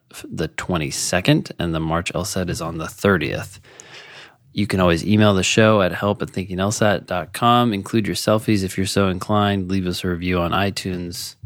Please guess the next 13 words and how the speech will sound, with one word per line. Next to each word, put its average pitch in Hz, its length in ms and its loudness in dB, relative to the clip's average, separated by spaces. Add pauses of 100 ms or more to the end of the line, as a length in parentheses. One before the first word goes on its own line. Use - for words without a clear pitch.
(840)
yada, - 400 -4
yada. 151 480 0 (580)
Hey, 127 400 4 (220)
so 127 460 2 (140)
I'm 139 300 4
looking 95 340 -2
for 87 200 -6
an 82 100 -4
L 87 140 -4
sat 85 300 -6
teacher 80 400 -6
in 82 540 -10 (180)
the - 100 -14